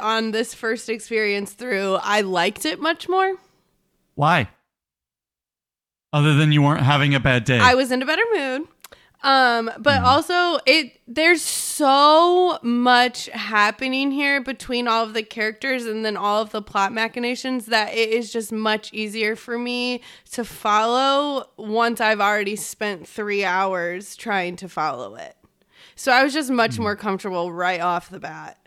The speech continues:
Speaker 2: Did you at all find yourself lost in the plot of this one? I did.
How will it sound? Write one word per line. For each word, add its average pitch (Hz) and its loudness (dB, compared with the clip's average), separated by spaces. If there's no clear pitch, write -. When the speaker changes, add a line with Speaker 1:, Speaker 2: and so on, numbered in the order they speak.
Speaker 2:
Did 147 -2
you 185 0
at 151 2
all 147 2
find 147 0
yourself 156 -2
lost 123 0
in 147 -2
the 127 -2
plot 117 -2
of 131 -4
this 147 -6
one? 160 -2
I 160 2
did. 85 -4